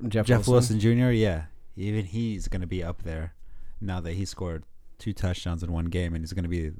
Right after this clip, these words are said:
Speaker 2: the supposed red zone back.
Speaker 1: Yeah, that, that was a whole insight from your boy.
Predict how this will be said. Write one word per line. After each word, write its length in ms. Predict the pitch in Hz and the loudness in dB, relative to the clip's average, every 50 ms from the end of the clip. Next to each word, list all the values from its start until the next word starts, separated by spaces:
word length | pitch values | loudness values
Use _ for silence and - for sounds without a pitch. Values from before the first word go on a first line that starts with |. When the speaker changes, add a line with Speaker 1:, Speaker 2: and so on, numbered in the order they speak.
| - - | -12 -8
Speaker 2:
the 260 | - 85 78 76 76 80 | -6 -4 -4 -2 -4 -4
supposed 520 | - - - - - 95 87 82 85 - | -4 -6 -2 2 2 2 2 0 -2 -4
red 200 | 87 85 90 87 | -4 -4 -4 -4
zone 200 | 85 90 80 76 | -4 -4 -6 -6
back. 380 | 73 - 76 73 82 - - - - - - - - - - - - - - - - - - - | -6 -8 -8 -8 -8 -10 -12 -16 -20 -20 -20 -20 -20 -20 -20 -20 -20 -20 -20 -18 -16 -18 -14 -6
Speaker 1:
Yeah, 240 | - 113 110 104 95 - - - - - - | -2 0 0 0 0 -4 -8 -14 -20 -10 -6
that, 220 | 113 104 104 87 | -4 -2 -2 -2
that 200 | 85 104 107 101 101 | 0 -2 -2 0 0
was 280 | 107 107 104 101 104 | -2 -2 -2 -4 -4
a 240 | 107 101 95 95 - - - - - - - - - - - - - - | -4 -4 -4 -4 -6 -8 -14 -20 -20 -20 -20 -20 -20 -20 -18 -16 -10 -6
whole 200 | 117 110 107 - - | -4 -4 -4 -2 0
insight 460 | 120 113 107 - - 104 101 - - | 0 0 0 0 0 -2 -2 -2 -4
from 200 | - 110 110 107 | -4 -2 -2 0
your 120 | 107 104 | -2 -2
boy. 360 | 101 107 107 110 113 113 110 | -2 -2 0 0 0 0 -2